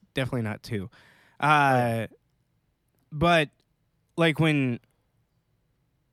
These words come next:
Speaker 1: when I was reading Nick Spencer's Spider-Man, I really enjoy it, and I love that he's brought Peter back to who Peter has been and the characters and the story, how,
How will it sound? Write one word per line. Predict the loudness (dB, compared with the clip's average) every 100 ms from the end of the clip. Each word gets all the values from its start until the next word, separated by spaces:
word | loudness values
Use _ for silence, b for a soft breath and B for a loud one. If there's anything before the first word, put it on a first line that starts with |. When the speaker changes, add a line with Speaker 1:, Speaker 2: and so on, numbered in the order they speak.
| _ _ -4
Speaker 1:
when | 0 4
I | 2
was | 2
reading | 2 2 2 0
Nick | 0
Spencer's | -2 -2 -2 -4
Spider-Man, | -4 -2 0 0 0
I | 0
really | 0 2 2 0
enjoy | -2 0 0
it, | 0
and | -2
I | -2
love | 0 0 0 -4 b b b -8
that | -6
he's | -4 -6
brought | -6 -4 -4 -4
Peter | -6 -4 -4
back | -4 -6 -8
to | -8 -6 -4
who | -4 -4
Peter | -4 -4 -4 -6
has | -8 -10 b b b b
been | -4 2 4 4 0
and | 0 0 0
the | -2 -2
characters | 0 0 0 -2 -2
and | -4
the | -8
story, | -4 -2 0 0
how, | -2 -4 -6